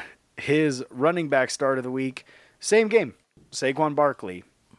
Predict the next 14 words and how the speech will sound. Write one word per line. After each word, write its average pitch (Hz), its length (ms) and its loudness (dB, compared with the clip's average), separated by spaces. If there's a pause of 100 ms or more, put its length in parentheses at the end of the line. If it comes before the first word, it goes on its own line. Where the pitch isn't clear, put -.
(760)
You 135 100 -6
know, 120 40 -4
Saquon 156 460 2
just 131 160 -6
hasn't 139 320 2
been 135 100 -2
getting 127 240 -2
it 107 120 -8
done 110 220 -6
this 101 220 -10
year 101 180 -8
at 98 100 -14
all. 101 360 -10
We've, 117 240 -10